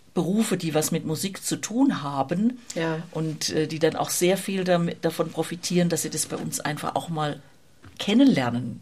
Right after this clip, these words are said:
Speaker 1: wie sich
Speaker 2: Ja.
Speaker 1: das überhaupt anfühlt.
Speaker 2: Ja, ich meine,
Speaker 1: Ja.
Speaker 2: selbst wenn ich nicht, äh, direkt Musiker werden will,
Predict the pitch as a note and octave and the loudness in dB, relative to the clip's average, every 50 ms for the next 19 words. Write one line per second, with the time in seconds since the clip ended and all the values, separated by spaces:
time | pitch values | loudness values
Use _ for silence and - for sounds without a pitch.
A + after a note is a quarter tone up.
0 | - - D3 D3 E3+ E3+ E3+ D#3+ D#3 - - - E3+ D#3+ F3+ G#3+ G#3 - - - | -14 -10 -6 -4 -2 -2 -2 -2 -4 -4 -2 -2 -2 -2 -2 -2 -6 -8 -4 -2
1 | D3+ C#3+ C3+ - - C3+ B2 A2+ - - - - - - - - - - - - | -2 -2 -2 -6 -6 -6 -6 -4 -6 -8 -12 -14 -20 -20 -20 -20 -20 -20 -20 -20
2 | - - - - - - - - D3 C#3 C#3 D#3+ F3 E3+ F3 E3+ E3 E3+ F3 E3+ | -20 -20 -20 -20 -20 -20 -14 -6 -2 0 0 0 2 2 2 0 4 4 4 4
3 | E3+ - - F3 E3 F3 F3+ F3 - F3 F3 F#3 F3+ - - - - - - E3 | 4 4 4 4 6 6 2 -4 -2 -2 -4 -2 -2 -4 -4 -6 -6 -4 -2 -2
4 | D#3+ D#3+ D#3+ D#3 D#3 - D3+ D#3 D#3+ D#3+ D#3+ - E3 D#3 D#3+ E3 E3+ - F#3 F#3 | -2 -2 -2 -4 -6 -8 -8 -6 -6 -6 -6 -10 -8 -6 -4 -4 -4 -4 -6 -6
5 | - F#3+ F#3+ F3+ F3 F#3+ F#3 F#3+ F#3+ G3 F#3+ F3+ F#3 F#3 F#3+ F#3+ G3 | -4 -2 -2 -2 0 2 2 2 0 -2 -4 0 2 2 2 2 -2